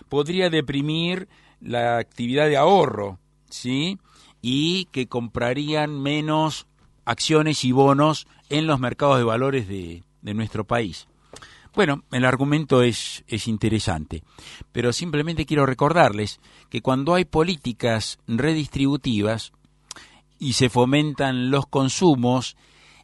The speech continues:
y aquellos poderosos son dueños de las empresas que probablemente sean, aún en economías competitivas, proveedoras de bienes públicos en licitaciones, los beneficios más altos van a las empresas propiedad de los que están en una mejor situación relativa.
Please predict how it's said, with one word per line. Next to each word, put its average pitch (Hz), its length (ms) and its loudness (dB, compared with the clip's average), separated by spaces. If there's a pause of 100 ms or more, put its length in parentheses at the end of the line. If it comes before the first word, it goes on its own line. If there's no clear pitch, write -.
y 131 140 0
aquellos 151 680 -2 (220)
poderosos 139 500 4
son 143 200 2
dueños 151 260 0
de 131 80 -2
las 131 220 -2
empresas 131 520 -2
que 120 160 -6
probablemente 123 720 0
sean, 120 320 -6
aún 160 300 0
en 165 120 0
economías 135 440 -2
competitivas, 117 680 -6
proveedoras 127 640 4
de 123 80 -2
bienes 131 220 -2
públicos 127 520 -4
en 143 100 -2
licitaciones, 131 880 -6 (560)
los 143 280 4
beneficios 139 520 0
más 147 180 0
altos 147 420 0
van 127 520 8 (920)
a 113 180 0
las 117 180 0
empresas 135 440 0
propiedad 131 640 2
de 123 140 -2
los 113 160 -6
que 120 140 -4
están 135 340 0
en 123 120 0
una 120 180 -2
mejor 117 280 -2
situación 107 460 -4
relativa. 92 640 -8